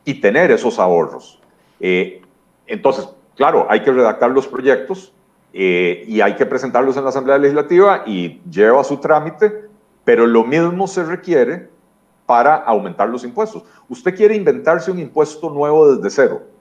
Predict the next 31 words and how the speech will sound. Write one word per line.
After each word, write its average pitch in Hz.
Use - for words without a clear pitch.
como 95
es 120
el 147
impuesto 143
a -
las 90
transacciones 104
financieras, 127
usted 127
necesita 151
un 98
proyecto 135
de 143
ley 101
y 113
esos 120
proyectos 117
de 98
ley 104
son 107
muy 113
complejos. -
¿Cuáles 131
transacciones 143
sí 147
están, 131
eh, 87
incluidas? 113
¿Cuáles 123
están 127
excluidas? 120